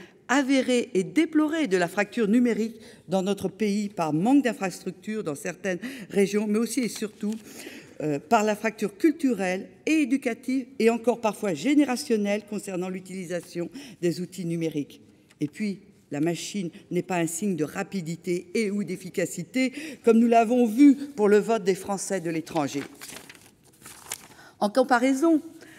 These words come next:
la fuite, la Suisse, pardon, a appelé ses électeurs aux urnes référendaires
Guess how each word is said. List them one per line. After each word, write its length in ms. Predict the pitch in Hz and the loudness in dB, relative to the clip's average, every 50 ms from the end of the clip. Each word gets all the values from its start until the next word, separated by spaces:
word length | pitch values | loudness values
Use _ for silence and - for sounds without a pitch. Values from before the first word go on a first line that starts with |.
| - - - | -20 -14 -6
la 180 | - 175 202 | -2 -2 -2
fuite, 340 | 202 - - - 302 302 302 - - - | -2 -2 2 2 2 2 2 -2 -4 2
la 160 | 208 220 190 | 4 4 4
Suisse, 380 | - - - 320 370 381 - - | 4 4 4 4 4 4 2 -2
pardon, 420 | - - - 175 190 240 269 302 - - - - - - 190 - | -8 -8 -2 2 4 4 4 4 2 -4 -12 -16 -16 -16 -8 -2
a 120 | - 202 240 | 2 2 2
appelé 460 | 247 247 - 285 285 277 294 311 285 | 2 2 2 4 4 4 4 4 2
ses 240 | 285 254 233 202 247 | 0 -2 -2 -2 -2
électeurs 540 | 254 240 254 240 254 240 - 294 302 262 | -2 0 -2 -4 -4 -2 0 2 2 2
aux 120 | 226 240 240 | 2 0 0
urnes 240 | 190 240 262 247 214 | 0 0 0 0 0
référendaires 640 | 208 247 240 - 240 233 240 233 214 262 285 294 | -2 -2 -2 -2 -2 0 0 0 0 0 0 -2